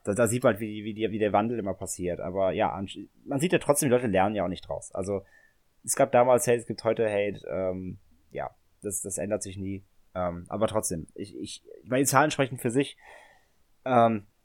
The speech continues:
die Leute spielen es, die Leute, Leute finden es cool und, und verstehen auch, glaub ich, den, den Aspekt, den es mitbringt irgendwie und, ähm, sonst wären die Downloadzahlen nicht so hoch. <laughs> Und, ähm, ja,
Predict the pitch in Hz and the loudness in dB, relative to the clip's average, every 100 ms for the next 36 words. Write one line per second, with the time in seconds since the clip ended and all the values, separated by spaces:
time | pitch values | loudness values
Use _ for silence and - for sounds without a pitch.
0 | _ - _ 120 127 131 131 - 160 180 | _ -20 _ 0 6 6 6 2 6 6
1 | 151 143 - 120 120 123 131 131 - 131 | 6 -2 2 2 4 0 0 -2 -2 -4
2 | 123 - - 151 143 113 120 - 117 117 | -2 -6 -2 2 2 2 0 -4 -8 -6
3 | - 120 117 127 117 117 - _ - 117 | -2 0 0 0 -2 -2 -10 _ -4 -2
4 | 110 113 110 - - 143 147 143 123 - | 0 0 0 -2 0 0 0 -2 -6 -4
5 | 131 - 120 113 - 117 110 113 110 - | -6 -2 -4 -4 -6 -8 -8 -8 -8 -6
6 | 95 95 95 - 92 92 90 85 _ - | -6 -8 -8 -6 -4 -4 -6 -12 _ -20
7 | _ _ - _ - - - 98 - 104 | _ _ -20 _ -20 -20 -16 -8 -2 0
8 | 104 98 110 - 101 101 101 101 101 107 | 0 0 0 -2 -2 -4 -6 -6 -4 -4
9 | - - - - 101 - 170 - - - | -6 -8 -6 -6 -10 -8 -8 -8 -14 -20
10 | - _ - 95 95 82 92 90 85 85 | -20 _ -2 -2 0 -2 -4 -4 -2 -2